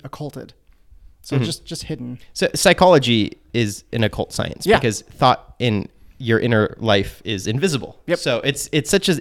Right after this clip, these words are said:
Speaker 2: interesting word 'cause I think, like, seventies horror movies really gave us
Speaker 1: Yeah.
Speaker 2: this image of it, but it really just means study of the invisible.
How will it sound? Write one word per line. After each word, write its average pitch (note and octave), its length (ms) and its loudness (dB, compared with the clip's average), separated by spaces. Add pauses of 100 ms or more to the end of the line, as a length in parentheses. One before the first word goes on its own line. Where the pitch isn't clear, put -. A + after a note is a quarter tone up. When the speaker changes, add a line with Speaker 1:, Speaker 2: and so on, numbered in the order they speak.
Speaker 2:
interesting D3+ 460 2
word A#2+ 200 2
'cause A#2 120 -2
I G#2+ 60 0
think, A2 180 -4
like, G#2 260 -6 (240)
seventies A#2+ 440 0
horror A2+ 260 2
movies B2+ 340 -2
really A2 380 -4
gave A#2 240 0
us D#3+ 60 4
Speaker 1:
Yeah. E3+ 200 6
Speaker 2:
this D#3+ 60 8
image C3+ 160 4
of C#3 120 8
it, C#3 140 4
but C#3+ 80 4
it C#3 60 2
really D#3+ 240 4
just C3+ 180 -2
means C3 160 2
study B2+ 240 2
of A2+ 60 0
the A2 80 -4
invisible. G2 500 -10